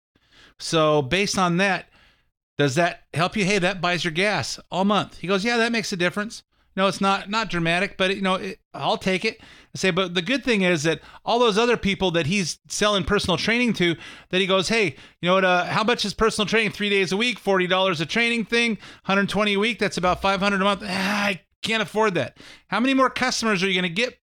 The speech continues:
because of that? How many more people are gonna get jobs? And you realtors that think that people aren't gonna buy houses because they, uh,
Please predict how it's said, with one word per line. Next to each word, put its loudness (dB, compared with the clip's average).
because -2
of -2
that? -4
How 0
many 2
more 4
people 0
are 2
gonna 0
get -2
jobs? 0
And 2
you 2
realtors 4
that -2
think 0
that -2
people 0
aren't 2
gonna 0
buy 2
houses 0
because 0
they, 4
uh, 4